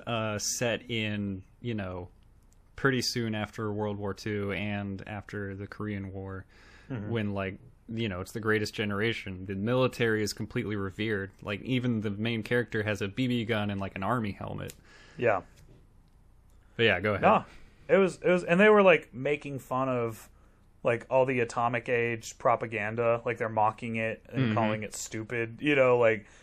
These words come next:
Speaker 2: doing little jingles about how you're gonna die, but duck and cover.
Speaker 1: Yeah.
Speaker 2: <laughs> Like, you know,
Speaker 1: <laughs>
Speaker 2: like, that, that, that stuff was really, really good. And, uh,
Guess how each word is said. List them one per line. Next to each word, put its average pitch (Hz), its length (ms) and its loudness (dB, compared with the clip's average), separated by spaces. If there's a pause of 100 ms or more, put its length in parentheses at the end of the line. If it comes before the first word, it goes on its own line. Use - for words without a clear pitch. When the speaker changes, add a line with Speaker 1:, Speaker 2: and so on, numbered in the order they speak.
(220)
Speaker 2:
doing 120 400 0
little 123 320 0
jingles 113 480 -4
about 110 320 2
how 117 140 -2
you're 107 260 -4
gonna 110 220 -6
die, 101 540 -2 (120)
but 104 180 -6 (200)
duck 110 240 -4
and 107 100 -12
cover. 107 400 -4 (160)
Speaker 1:
Yeah. 127 300 8
Speaker 2:
<laughs> - 20 4
Like, 254 280 10
you 285 420 10
know, 269 160 12
Speaker 1:
<laughs> - 40 4
Speaker 2:
like, 247 180 10
that, 214 200 6
that, 220 220 6
that 220 200 8
stuff 233 240 6
was 175 220 -2
really, 151 360 0
really 139 280 0
good. 127 380 6
And, 127 400 2
uh, 117 240 6